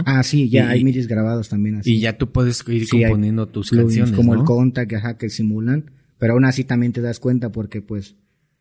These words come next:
Speaker 1: o sea, la, la, el rasgueo de la guitarra, pues, es distintivo, ¿no? O alguna tuba, el que, el, cositas, güey, ¿me entiendes? Que, que distinguen al instrumento, güey.
Speaker 2: Ahora hay muchos, eh, videos como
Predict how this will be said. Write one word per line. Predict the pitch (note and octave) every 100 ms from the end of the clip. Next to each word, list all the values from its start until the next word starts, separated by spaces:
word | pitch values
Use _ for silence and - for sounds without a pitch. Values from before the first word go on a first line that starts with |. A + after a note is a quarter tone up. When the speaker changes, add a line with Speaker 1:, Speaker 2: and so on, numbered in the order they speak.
| _ -
Speaker 1:
o | G#2
sea, | A#2+
la, | A2 G#2+
la, | G#2 A2 G#2
el | A2+ G#2
rasgueo | G#2 A2 B2
de | B2+
la | G#2+
guitarra, | G2+ A2 A2+ C3
pues, | G2+ -
es | F#2+
distintivo, | G2+ - F2+ F2 G#2 F#2
¿no? | G#2 G#2
O | F2 F2 F2
alguna | F2 F#2 F#2
tuba, | - G2 G2+ G2 F#2+
el | F#2 F2+
que, | F2
el, | - - _ _ _ _ -
cositas, | A#2+ C3+ C3 A2+
güey, | G2 F#2+
¿me | G2+
entiendes? | G2+ C3 D3 -
Que, | G#2+ G2 _ _ _ _ -
que | A2
distinguen | G#2+ G2+ A#2+ A#2+ A#2
al | G#2+
instrumento, | G2 - A2 G#2 A#2+ G#2+
güey. | F#2 F#2+ _ _ _ - -
Speaker 2:
Ahora | A#2 C3+
hay | C#3+
muchos, | D3 C#3+ D#3 C#3+ A2
eh, | F#2+ F#2 F#2 F#2
videos | F#2+ F#2+ G#2 A2
como | - A#2+ G2 F2+ E2+ -